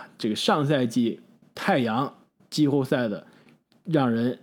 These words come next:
这个亮眼的发挥，也是跟艾顿的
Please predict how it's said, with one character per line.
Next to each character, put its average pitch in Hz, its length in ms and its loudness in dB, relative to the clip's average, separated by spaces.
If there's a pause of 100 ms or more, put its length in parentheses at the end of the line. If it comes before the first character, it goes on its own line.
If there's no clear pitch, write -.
这 107 140 -8
个 104 60 -4
亮 139 240 2
眼 101 100 -2
的 98 80 -4
发 123 160 -2
挥， 127 180 0
也 107 140 0
是 147 160 0
跟 160 320 -2 (460)
艾 147 260 2
顿 123 320 2
的 98 220 -6